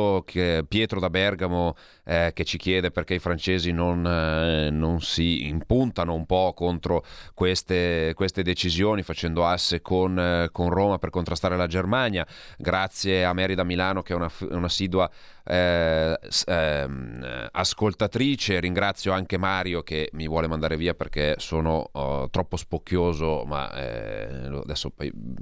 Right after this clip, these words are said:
lo diciamo a Zanni, eh, eh, scusate, lo diciamo a Kainar che gli ho risposto anche al messaggino che,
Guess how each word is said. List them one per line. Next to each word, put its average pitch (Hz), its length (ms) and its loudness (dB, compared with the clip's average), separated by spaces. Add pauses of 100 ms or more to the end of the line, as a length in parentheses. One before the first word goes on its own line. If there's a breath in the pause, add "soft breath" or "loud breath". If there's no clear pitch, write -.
lo 65 80 -4
diciamo 73 300 -2
a 71 80 -2
Zanni, 67 360 -2
eh, 67 220 -2
eh, 69 240 0
scusate, 73 380 -2
lo 71 40 -4
diciamo 73 280 -2
a - 20 -8
Kainar 71 380 -2
che 65 120 -4
gli 60 280 -4
ho 73 40 2
risposto 69 380 -4
anche 69 140 -8
al 67 40 -4
messaggino 67 440 -4 (580 loud breath)
che, 71 240 -2